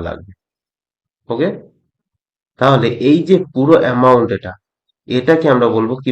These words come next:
বলে? মার্কেট ক্যাপিটালাইজেশন। ওকে, মার্কেট ক্যাপিটালাইজেশন। আর এটাকে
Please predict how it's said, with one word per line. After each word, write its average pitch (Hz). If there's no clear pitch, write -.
বলে? 170
মার্কেট 110
ক্যাপিটালাইজেশন। 104
ওকে, 139
মার্কেট 107
ক্যাপিটালাইজেশন। 87
আর 98
এটাকে 143